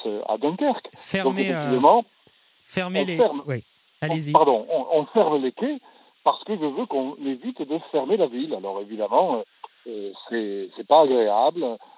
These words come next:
Speaker 1: euh, le beau temps, toutes les contraintes que l'on vit. Euh, je comprends, hein, qu'on a envie, euh, de sortir, de voir des amis,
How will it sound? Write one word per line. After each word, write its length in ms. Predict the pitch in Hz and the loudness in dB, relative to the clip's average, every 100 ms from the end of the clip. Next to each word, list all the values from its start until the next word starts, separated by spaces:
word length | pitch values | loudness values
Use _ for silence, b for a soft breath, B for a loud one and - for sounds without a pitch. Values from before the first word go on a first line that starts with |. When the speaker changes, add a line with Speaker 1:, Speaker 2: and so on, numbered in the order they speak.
| - | -14
Speaker 1:
euh, 280 | 117 107 107 | -12 -10 -4
le 140 | 120 | -4
beau 200 | 113 110 - | -4 -8 -2
temps, 480 | 127 127 151 160 156 | 2 4 4 0 -4
toutes 200 | - 120 | -10 -14
les 80 | 113 | -8
contraintes 500 | 131 127 - 127 _ | -8 -6 -6 -6 _
que 80 | 123 | -10
l'on 220 | 110 110 | -8 -10
vit. 360 | 110 117 160 185 b b - | -12 -16 -14 -18 b b -10
Euh, 180 | 110 107 | -8 -6
je 60 | |
comprends, 420 | - 139 - 226 190 | -2 -2 4 4 4
hein, 200 | 196 190 | 0 -2
qu'on 160 | 151 | -4
a 60 | 127 | 0
envie, 920 | 120 107 104 107 135 131 147 165 160 | 0 0 0 0 0 -4 -10 -8 0
euh, 140 | 135 117 | 0 0
de 120 | - | -8
sortir, 600 | - - - 147 147 143 | -8 -10 -10 -16 -12 -10
de 80 | 131 | -4
voir 240 | 139 135 | -4 -4
des 160 | 131 143 | -6 -6
amis, 480 | 143 151 156 156 | -6 -10 -10 -10